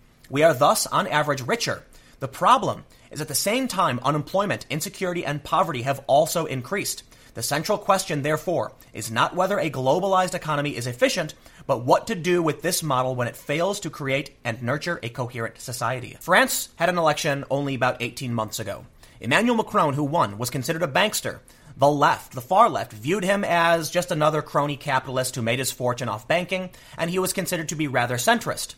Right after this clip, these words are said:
much like Hillary Clinton. And he ran against Marine Le Pen, who was considered a far-right populist who wanted to restore French sovereignty. What I find fascinating is that in the U S, the inverse happened.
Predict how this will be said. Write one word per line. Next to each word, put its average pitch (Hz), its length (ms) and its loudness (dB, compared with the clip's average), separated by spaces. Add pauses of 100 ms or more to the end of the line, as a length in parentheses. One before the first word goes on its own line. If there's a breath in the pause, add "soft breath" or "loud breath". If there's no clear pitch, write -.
(140)
much 107 320 -6
like 123 200 -2
Hillary 143 220 -4
Clinton. 131 360 -4 (460 loud breath)
And 123 100 -4
he 113 100 -2
ran 240 280 4
against 190 360 2
Marine 160 380 2
Le 143 80 2
Pen, 147 420 -4
who 151 80 -4
was 139 120 -2
considered 175 360 -2
a 139 120 -4
far-right 151 680 2
populist 185 640 0 (260 soft breath)
who 143 80 -4
wanted 147 260 2
to 165 80 -6
restore 147 380 0
French 123 320 -2
sovereignty. 151 720 -2 (520 soft breath)
What 156 160 6
I 262 80 6
find 302 260 -2
fascinating 156 720 -4 (260 loud breath)
is 127 100 -4
that 170 100 4
in 175 80 -2
the 196 200 0
U 262 80 2
S, 139 340 0 (140)
the 165 220 -6
inverse 156 440 0
happened. - 380 -8